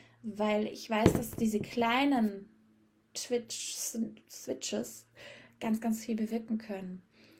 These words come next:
und wir dann einfach noch viel mehr Erfolg kreieren. Und wenn wir alle erfolgreich sind, ey, dann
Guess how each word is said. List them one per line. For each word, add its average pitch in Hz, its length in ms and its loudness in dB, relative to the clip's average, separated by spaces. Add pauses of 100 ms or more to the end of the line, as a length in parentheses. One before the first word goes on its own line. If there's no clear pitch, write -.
(300)
und 190 760 -8 (1080)
wir 220 140 -2
dann 214 500 0
einfach 220 260 2
noch 226 160 4
viel 247 260 0
mehr 220 520 6 (1500)
Erfolg 220 420 -2
kreieren. 196 500 -4
Und 214 180 -10 (560)
wenn 208 220 0
wir 202 140 0
alle 214 160 4
erfolgreich 214 640 -2
sind, 220 220 0
ey, 196 140 -2
dann 202 240 -4